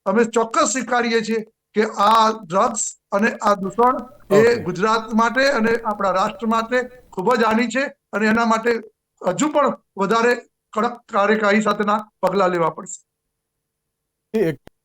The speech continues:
Speaker 2: રીતે કોઈ ચબરબંધીને છોડવામાં નહીં આવે એવું નથી, યોગ્ય કાર્યવાહી થઈ જ રહી છે અને હજુ પણ વધારે કરીશું, કારણ કે તેમાં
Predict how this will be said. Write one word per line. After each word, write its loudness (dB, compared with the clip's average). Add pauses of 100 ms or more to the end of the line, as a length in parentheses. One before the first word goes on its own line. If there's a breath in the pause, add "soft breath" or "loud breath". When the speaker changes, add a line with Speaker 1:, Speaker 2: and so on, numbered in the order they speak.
(120)
Speaker 2:
રીતે 0
કોઈ -2
ચબરબંધીને -2
છોડવામાં 0
નહીં -2
આવે 2
એવું 0
નથી, -6
યોગ્ય -4
કાર્યવાહી -4
થઈ -4
જ -6
રહી -2
છે -6
અને -4
હજુ -6
પણ -4
વધારે -2
કરીશું, -4
કારણ -6
કે -4
તેમાં -6